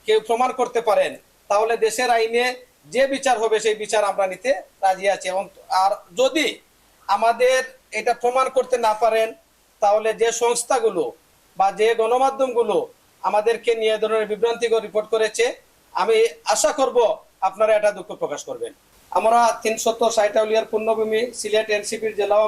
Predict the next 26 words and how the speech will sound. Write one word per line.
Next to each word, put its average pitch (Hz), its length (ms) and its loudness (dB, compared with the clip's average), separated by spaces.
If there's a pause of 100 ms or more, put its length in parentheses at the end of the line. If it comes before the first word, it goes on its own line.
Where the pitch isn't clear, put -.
মহানগরের 214 500 0
প্রধান 214 300 -2
সমন্বয়কারীগণ 208 760 -2 (380)
দৃঢ়ভাবে 214 480 0
ঘোষণা 208 300 -2 (100)
করছি, 214 300 -2 (480)
আমরা 208 300 2
গণমাধ্যমকে 226 760 -2 (460)
সবসময় 226 480 0
শ্রদ্ধার 214 360 0
চোখে 226 260 -4
দেখি। 220 240 -4 (460)
সাংবাদিকরা 208 600 0
জাতির 208 340 -2
দর্পণ। 220 320 0 (380)
আমরা 214 240 2 (120)
বিশ্বাস 247 280 -2 (100)
করি, 180 180 -2 (800)
কোনো 233 140 2 (140)
সংবাদ 220 320 2
প্রচারের 226 440 0
আগে 220 180 0 (640)
সত্য 214 300 -2 (140)
যাচাই 214 340 0
ও - 20 2 (100)
সংশ্লিষ্ট 208 360 -6